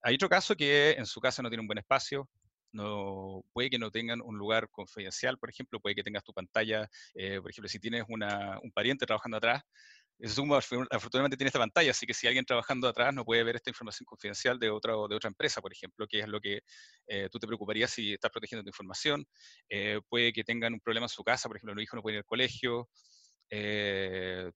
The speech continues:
puede una, un, un familiar tuyo no puede trabajar y ahí empieza a haber un problema, esa persona empieza a preocuparse, eh, puede que tenga un pariente enfermo, o sea,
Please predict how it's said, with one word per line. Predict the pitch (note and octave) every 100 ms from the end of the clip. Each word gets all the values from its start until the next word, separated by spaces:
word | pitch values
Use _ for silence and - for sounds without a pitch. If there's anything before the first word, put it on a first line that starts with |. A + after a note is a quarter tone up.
| _
puede | A2+
una, | G#2+ G#2 G2 G2
un, | A2 G2
un | A2+ G2+ F#2
familiar | - G2+ A#2
tuyo | C3+
no | A2+
puede | A2+
trabajar | A2+ A2 A2 C3+ B2 -
y | G2+
ahí |
empieza | A2 G#2+ A2+
a |
haber | G#2+
un |
problema, | A2 A2 C#3 C#3 C3
esa | - -
persona | A#2+ A#2+
empieza | A2 G#2+ G2+
a |
preocuparse, | G#2 G#2+ C#3+ C3+ - B2+ B2 - - _
eh, | G#2+ G#2 G#2
puede | A2+
que | G#2+
tenga | G#2
un |
pariente | G2+ F#2+ G2+
enfermo, | - C#3 B2 A#2+
o | A2
sea, | A#2 G#2 F#2+